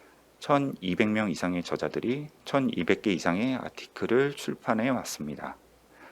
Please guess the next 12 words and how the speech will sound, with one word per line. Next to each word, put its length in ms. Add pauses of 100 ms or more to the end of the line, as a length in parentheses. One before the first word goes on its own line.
(1300)
이천십칠 680
년에 520
마찬가지로 1160
미국 420
도서관 460
협회에 440 (100)
의해서 580
초이스 500
아웃스탠딩 680
아카데믹 480
타이틀 420
위너, 340